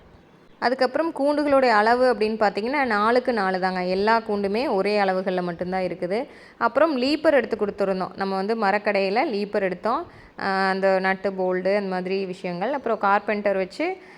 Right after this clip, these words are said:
ஆ, கதவுகளை நம்மளே செஞ்சுக்கிட்டோம். இதுல இன்னொரு டிராபேக் என்னன்னா, நம்ம வெளியில வந்து ஒரே ஒரு தாள் மட்டும் போடுற மாதிரி வச்சிருக்கோம். அதுக்கு பதிலா உள்ளேயும் ஒரு நாட் போற, இந்த உள்ள லாக் போற மாதிரி வச்சிருந்தோம் அப்படின்னா கொஞ்சம் ஈஸியா இருந்திருக்கும்.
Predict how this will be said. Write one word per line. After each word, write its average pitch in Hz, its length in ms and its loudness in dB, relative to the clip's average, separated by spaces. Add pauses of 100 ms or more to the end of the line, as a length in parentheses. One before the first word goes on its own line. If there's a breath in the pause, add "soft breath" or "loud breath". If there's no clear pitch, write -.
(140)
ஆ, 185 280 -2
கதவுகளை 262 600 4
நம்மளே 208 320 2
செஞ்சுக்கிட்டோம். 196 600 -6
இதுல 247 200 -2
இன்னொரு 254 400 2
டிராபேக் 220 440 4
என்னன்னா, 214 340 0
நம்ம 214 280 0
வெளியில 247 380 2
வந்து 240 240 2
ஒரே 220 240 4
ஒரு 220 200 2
தாள் 208 300 2
மட்டும் 220 340 -2
போடுற 185 220 0
மாதிரி 185 300 -2
வச்சிருக்கோம். 190 400 -6 (300 loud breath)
அதுக்கு 247 400 2
பதிலா 240 220 6
உள்ளேயும் 269 480 2
ஒரு 214 160 2
நாட் 208 360 0
போற, 226 180 2
இந்த 202 380 2
உள்ள 220 420 0
லாக் 214 320 4
போற 208 160 2
மாதிரி 202 260 -2
வச்சிருந்தோம் 185 440 -6
அப்படின்னா 175 300 -8
கொஞ்சம் 202 260 -4
ஈஸியா 185 360 -4
இருந்திருக்கும். 175 580 -4